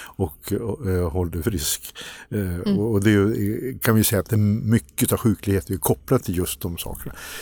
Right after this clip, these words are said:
Speaker 1: Eh, alkohol är en bov i dramat. Alkohol påverkar det här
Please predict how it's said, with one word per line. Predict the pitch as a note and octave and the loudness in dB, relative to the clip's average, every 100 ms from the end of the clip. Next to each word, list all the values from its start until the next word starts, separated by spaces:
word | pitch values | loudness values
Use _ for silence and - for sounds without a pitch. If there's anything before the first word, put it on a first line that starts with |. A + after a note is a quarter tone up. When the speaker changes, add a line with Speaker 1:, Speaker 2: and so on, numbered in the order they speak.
| - - | -6 4
Speaker 1:
Eh, | A#2 G#2+ - - | 6 6 2 0
alkohol | C3 A2 - G2 D3 D3 C#3+ B2 | 4 2 2 2 4 4 2 2
är | A2 | 4
en | G#2 G2+ A2+ | 4 2 0
bov | G2+ F#2 | 0 0
i | F2 | 0
dramat. | F2+ E2+ A#2+ C#3 - | -4 -2 -4 -4 -4
Alkohol | G#2 F#2 - A2+ G2+ | -4 -4 -6 -4 -4
påverkar | - G2 - F#2 | -2 -2 -2 -4
det | F2+ F2+ | -6 -4
här | E2 | -6